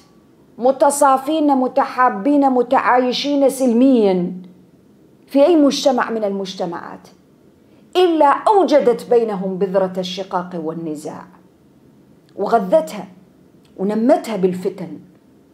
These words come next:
المختلفة وأبواقها المنبثة في كل مكان. تدبروا معي في هذه المعاني، وتدبروا معي في الفارق الشاسع، ولله المثل الأعلى،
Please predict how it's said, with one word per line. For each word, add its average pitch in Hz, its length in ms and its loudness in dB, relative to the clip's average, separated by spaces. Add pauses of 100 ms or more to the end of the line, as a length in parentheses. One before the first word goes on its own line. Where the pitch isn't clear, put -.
(160)
المختلفة 190 760 -10 (1800)
وأبواقها 233 840 0 (800)
المنبثة 190 880 -4
في 185 180 -10
كل 202 340 -8
مكان. 180 480 -10 (1500)
تدبروا 180 480 -2
معي 175 240 -10
في 175 160 -16
هذه 156 340 -16
المعاني، - 560 -18 (1120)
وتدبروا 196 640 -2
معي 185 220 -8
في 185 120 -8
الفارق 180 460 -8
الشاسع، 196 640 -8
ولله 185 520 -4
المثل 160 360 -10
الأعلى، 151 520 -14